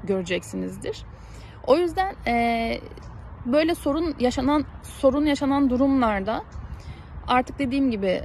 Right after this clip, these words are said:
e, karşı tarafı değiştirmek, karşı tarafı işte, e,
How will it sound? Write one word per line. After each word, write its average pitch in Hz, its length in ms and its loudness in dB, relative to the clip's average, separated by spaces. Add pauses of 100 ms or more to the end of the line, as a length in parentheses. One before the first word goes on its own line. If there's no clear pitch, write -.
e, 190 440 0 (260)
karşı 262 300 2
tarafı 262 360 2
değiştirmek, 214 640 4 (100)
karşı 226 260 -2
tarafı 240 480 2
işte, 226 440 0 (220)
e, 196 320 0